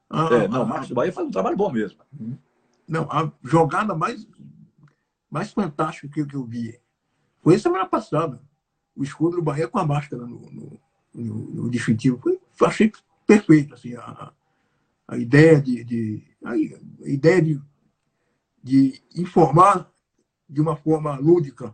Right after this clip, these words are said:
Speaker 1: ao torcedor, né? A importância da, da máscara.
Speaker 2: E sobre o Vitória, você, eh, também acompanha, tem um posicionamento sobre o Vitória. Como é que você tá vendo o, o, o Vitória como jornalista?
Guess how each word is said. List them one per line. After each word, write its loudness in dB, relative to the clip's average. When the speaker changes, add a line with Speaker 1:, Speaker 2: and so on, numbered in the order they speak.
Speaker 1:
ao -12
torcedor, -10
né? -8
A -2
importância 0
da, -6
da -4
máscara. -6
Speaker 2:
E -2
sobre 0
o -10
Vitória, -2
você, -6
eh, -14
também -4
acompanha, -4
tem -6
um -8
posicionamento -4
sobre -8
o -16
Vitória. 2
Como -10
é -10
que -14
você -16
tá -6
vendo -4
o, -2
o, -4
o -12
Vitória -8
como -14
jornalista? -8